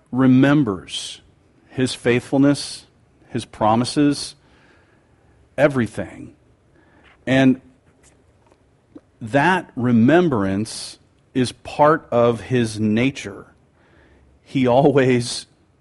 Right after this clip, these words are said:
remembers. He never forgets. And in that remembrance, he moves for our redemption. He remembers, as this passage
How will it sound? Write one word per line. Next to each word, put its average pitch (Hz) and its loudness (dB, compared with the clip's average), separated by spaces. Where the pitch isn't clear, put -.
remembers. 113 -2
He - -14
never 120 -2
forgets. - -8
And 123 0
in 151 4
that 139 0
remembrance, 117 -2
he 127 -2
moves 120 4
for 117 0
our 107 2
redemption. 101 -8
He - -2
remembers, 131 0
as 110 -4
this 117 -2
passage 113 -6